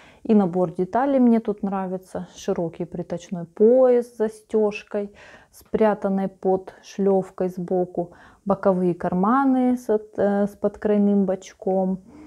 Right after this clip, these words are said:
складки спереди, выточки и прорезные карманы сзади. Единственное, как же тут без единственного, я вот бы взяла ткань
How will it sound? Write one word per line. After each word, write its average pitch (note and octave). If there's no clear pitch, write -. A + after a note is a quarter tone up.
складки B3
спереди, G3+
выточки A3
и A#3+
прорезные G3
карманы F3+
сзади. D#3+
Единственное, G#3+
как F#3
же -
тут E3
без E3+
единственного, F3+
я A#3+
вот A#3+
бы A3
взяла G#3
ткань C4+